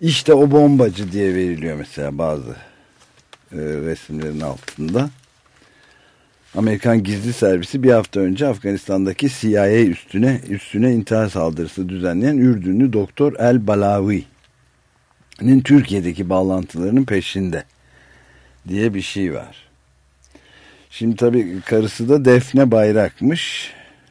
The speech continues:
Uzmanlık eğitimi için Afganistan'a giden eşini Mart ayından bu yana görmediğini, en son on gün önce telefonda konuştukları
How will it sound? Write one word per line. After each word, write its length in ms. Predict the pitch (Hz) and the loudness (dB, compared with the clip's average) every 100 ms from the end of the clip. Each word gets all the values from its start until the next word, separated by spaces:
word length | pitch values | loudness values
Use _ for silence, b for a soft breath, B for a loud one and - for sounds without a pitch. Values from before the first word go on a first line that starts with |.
| - 113 | -18 -8
Uzmanlık 580 | 113 104 110 113 123 | -6 -2 2 2 2
eğitimi 380 | 101 95 - 98 | 0 -4 -4 -4
için 220 | 87 - | -4 -4
Afganistan'a 640 | 92 95 - 95 - 90 87 | -4 -4 -4 -4 -4 -4 -4
giden 260 | 80 85 | -4 -8
eşini 300 | 80 87 110 | -8 -6 0
Mart 320 | 131 117 110 90 | 4 4 2 0
ayından 480 | 85 82 80 85 | -2 -2 -2 -4
bu 60 | 101 | -2
yana 220 | 92 78 | -4 -4
görmediğini, 640 | 90 127 147 143 139 143 151 | -2 2 4 4 4 2 2
en 160 | 127 | 0
son 300 | 107 139 147 - | -2 -2 -4 2
on 240 | 135 127 | 4 6
gün 120 | 101 | 4
önce 280 | 92 82 120 | -2 -2 -4
telefonda 560 | 127 104 95 101 98 92 | -2 -2 -2 -2 -2 -4
konuştukları 840 | 127 80 - - 92 80 76 80 | -6 -6 -8 -16 -12 -8 -8 -10